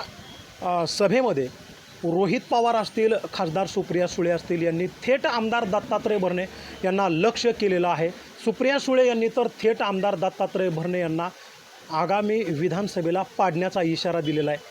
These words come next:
आपल्याबरोबर राष्ट्रवादी काँग्रेस इंदापूर तालुका कार्याध्यक्ष अतुल झगडे आहेत. अ, गेले अनेक दिवस सुप्रिया सुळेंबरोबर काम केलेलं आहे. "आमच्या नेत्या म्हणून तुम्ही त्यांच्याबरोबर काम करत होता, मात्र त्याच नेत्या आता थेट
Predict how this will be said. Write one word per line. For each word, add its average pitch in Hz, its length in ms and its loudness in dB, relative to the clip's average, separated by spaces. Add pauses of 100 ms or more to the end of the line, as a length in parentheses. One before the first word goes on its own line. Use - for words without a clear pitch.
(140)
आपल्याबरोबर 196 680 0 (440)
राष्ट्रवादी 190 500 0
काँग्रेस 185 560 0 (420)
इंदापूर 180 380 -2
तालुका 180 240 0
कार्याध्यक्ष 165 520 0
अतुल 170 300 -2
झगडे 156 360 0
आहेत. 151 120 2 (500)
अ, - 20 -2
गेले 180 380 2 (140)
अनेक 226 320 0
दिवस 233 340 0
सुप्रिया 214 340 2
सुळेंबरोबर 202 600 2
काम 190 320 0
केलेलं 175 380 0
आहे. 160 240 -2 (380)
"आमच्या 196 360 0
नेत्या 220 320 2
म्हणून 220 200 0
तुम्ही 214 260 0
त्यांच्याबरोबर 202 600 0
काम 196 320 -2
करत 190 260 0
होता, 185 200 -2
मात्र 185 320 0
त्याच 233 360 0
नेत्या 208 340 0
आता 190 200 -2
थेट 208 220 -2